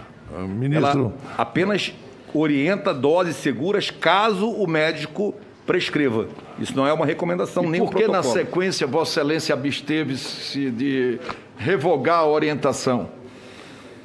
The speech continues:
Speaker 2: Pela simples razão de que a, a discussão continua aberta até hoje.
Speaker 1: Ministro,
Speaker 2: Ela não
Speaker 1: uma,
Speaker 2: é uma discussão
Speaker 1: uma pergunta.
Speaker 2: que tá, que tá fechada.
Speaker 1: Na época que o senhor era ministro, o senhor pediu à Conitec pra dar um parecer sobre a cloroquina?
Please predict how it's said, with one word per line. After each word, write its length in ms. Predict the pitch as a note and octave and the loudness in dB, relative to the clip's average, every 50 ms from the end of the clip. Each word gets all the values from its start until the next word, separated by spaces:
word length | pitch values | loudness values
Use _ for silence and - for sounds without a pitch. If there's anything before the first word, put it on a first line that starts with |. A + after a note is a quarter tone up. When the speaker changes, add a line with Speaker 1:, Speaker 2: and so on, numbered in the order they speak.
| - - - - - | -20 -20 -20 -10 -6
Speaker 2:
Pela 180 | - D3+ C#3+ - | -2 0 0 0
simples 380 | C3 - - G3+ - - F3 D3+ | -2 0 -2 -2 0 0 0 2
razão 400 | E3 E3 D3+ C3+ D#3 F3+ G3 G3+ | 2 2 2 2 2 2 2 2
de 120 | D#3+ D#3 | 0 -4
que 180 | D#3 - F3+ F3 | -4 0 2 2
a, 180 | E3 D#3 D3+ D3 - | 2 2 0 0 -2
a 80 | D#3 | -2
discussão 560 | - B2 - - - C#3 - - - F3+ F#3+ F#3+ | -2 -2 -4 -4 -4 -4 -2 0 0 0 0 0
continua 640 | F#3+ E3+ D#3+ - - D3+ D3 D#3 F3 F#3 F#3 F3+ | 0 -2 -2 0 0 0 2 2 2 4 4 4
aberta 500 | D#3 D3+ B2+ A2+ C#3 E3 E3 C#3+ - D#3+ | 4 2 2 2 2 0 0 0 0 -2
até 200 | - - F#3 G#3 | 0 0 0 2
hoje. 400 | G#3 F3+ C#3+ A#2 G2+ F#2+ F2 - - - - - - - - - - - - | 2 2 2 0 -2 -4 -8 -12 -16 -16 -16 -16 -16 -16 -16 -16 -16 -10 -6
Speaker 1:
Ministro, 400 | B2+ C#3 D#3+ E3+ D#3+ E3 - - | -2 0 0 2 0 0 0 0
Speaker 2:
Ela 100 | - - | 0 2
não 80 | E3 D#3 | 2 2
Speaker 1:
uma, 80 | C3+ | 2
Speaker 2:
é 60 | D3 D#3+ | 2 2
uma 180 | D#3+ E3 D#3+ | 2 0 0
discussão 480 | D3 A#2 - - C3+ - - D3+ D3 - | -2 -2 -4 -4 -4 -2 0 0 0 2
Speaker 1:
uma 60 | - | 2
pergunta. 380 | C#3+ D3 C#3+ C3+ C3+ C#3 C#3 D3 | 2 2 2 2 2 2 2 2
Speaker 2:
que 100 | C#3 A#2 | 2 0
tá, 80 | G#2 | -2
que 120 | F#2 - - | -2 -4 -2
tá 160 | - D3 C3+ | 0 0 0
fechada. 480 | - - - - B2 A2+ G#2+ G2 F#2 - - - - - - | 0 -2 -2 0 0 0 0 0 -4 -8 -10 -16 -10 -4 0
Speaker 1:
Na 120 | C#3+ E3 | 2 2
época 260 | F3 E3+ - - E3 | 2 0 0 -4 -4
que 100 | D3+ - | -6 -2
o 20 | - | 0
senhor 160 | D#3+ D3+ D3+ | 2 2 2
era 60 | C#3+ | 2
ministro, 580 | C3 B2+ C3 C#3+ D3+ C#3+ D3+ - - - - - | 2 0 0 0 0 -2 -2 -6 -8 -4 -2 -2
o 60 | B2 | -2
senhor 480 | B2+ - - D3+ D3+ C#3 C3 A#2+ G#2+ - - - | 0 0 0 2 2 2 2 0 -2 -4 -6 -4
pediu 360 | - A#2+ G#2+ A2 C3 D3 C#3 | -4 -2 0 0 0 2 2
à 60 | B2 A2 | 0 0
Conitec 580 | A2 A#2+ A#2 A2+ G#2 G2 - - A2+ A#2+ A#2 - | 0 -2 0 0 -2 -2 0 0 -2 -2 -2 -2
pra 140 | - G#2+ G#2 | -2 0 0
dar 120 | G#2+ G#2+ | 2 0
um 60 | G#2+ | 0
parecer 440 | G#2 G#2 G2+ F#2+ F#2+ F2+ - - F#2 | 0 0 0 0 0 0 -2 -2 -4
sobre 320 | F2+ - F2+ F2+ F#2 F#2 F2+ | -4 -4 -4 -4 -2 -2 0
a 180 | F2 E2+ E2 | 0 0 -2
cloroquina? 720 | - - F2+ F2 E2 E2 D#2 D#2+ A#2+ C#3 E3 E3+ A#2 E2+ | -2 -4 -4 -2 -2 -2 -4 -4 -6 -6 -4 -4 -6 -6